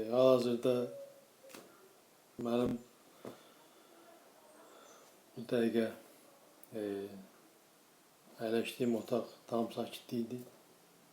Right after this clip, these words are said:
Əsas etibarilə nəvə səs-küy salır, hal-hazırda o da evdə yoxdur. Köhnə nəsillə gedib.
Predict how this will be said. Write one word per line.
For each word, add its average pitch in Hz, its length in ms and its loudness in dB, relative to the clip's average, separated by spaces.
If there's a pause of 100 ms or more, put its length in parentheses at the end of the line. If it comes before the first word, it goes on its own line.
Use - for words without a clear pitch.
(960)
Əsas 131 380 2
etibarilə 120 580 6
nəvə 113 300 4 (1120)
səs-küy 107 420 -4
salır, 110 460 -4 (100)
hal-hazırda 107 560 0
o 101 60 -8
da 101 100 -4
evdə 107 240 -4
yoxdur. 123 380 -12 (1400)
Köhnə 110 240 2
nəsillə 107 480 -4
gedib. 104 300 -6